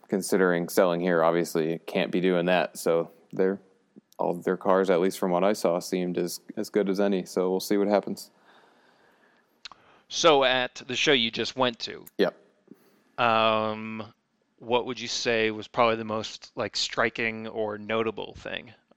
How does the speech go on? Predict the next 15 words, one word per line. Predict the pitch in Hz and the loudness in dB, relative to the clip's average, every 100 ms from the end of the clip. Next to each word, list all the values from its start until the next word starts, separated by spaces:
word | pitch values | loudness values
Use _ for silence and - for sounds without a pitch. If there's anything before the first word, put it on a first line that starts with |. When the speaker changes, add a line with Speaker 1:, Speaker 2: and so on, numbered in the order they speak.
| _ _ _ _ - | _ _ _ _ -14
Speaker 2:
You | 110 | -10
know, | 104 107 | -8 -8
you | 110 107 | -8 -2
walk | 113 113 123 | 0 0 -2
in, | 113 117 123 | -6 -6 -4
or | |
not, | 139 143 | 2 4
not | 139 131 | 4 2
necessarily | 117 123 110 | 0 -4 -4
right | 110 110 | -4 -4
when | 107 | -8
you | 107 | -8
walk | 107 104 | -8 -6
in, | 110 104 104 | -8 -8 -6
but | 107 - | -8 -8